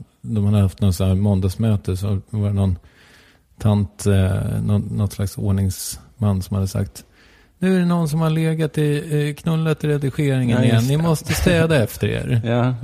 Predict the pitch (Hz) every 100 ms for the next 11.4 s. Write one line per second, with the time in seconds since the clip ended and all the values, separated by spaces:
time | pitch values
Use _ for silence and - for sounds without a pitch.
0 | - 131 131 127 131 131 - 120 104 78
1 | - - 110 104 98 87 - 90 87 101
2 | 95 - 107 85 - 117 110 104 101 95
3 | 87 - 98 90 90 - - - - -
4 | - - - 131 131 143 170 110 90 95
5 | 90 87 92 87 - 92 82 - - -
6 | - - - 107 - 107 104 107 98 -
7 | - - - - - - - 120 123 117
8 | 107 107 - - - - - 110 101 -
9 | - 98 - 101 101 95 - 98 92 95
10 | 92 87 - - 110 98 98 107 110 -
11 | 95 92 98 101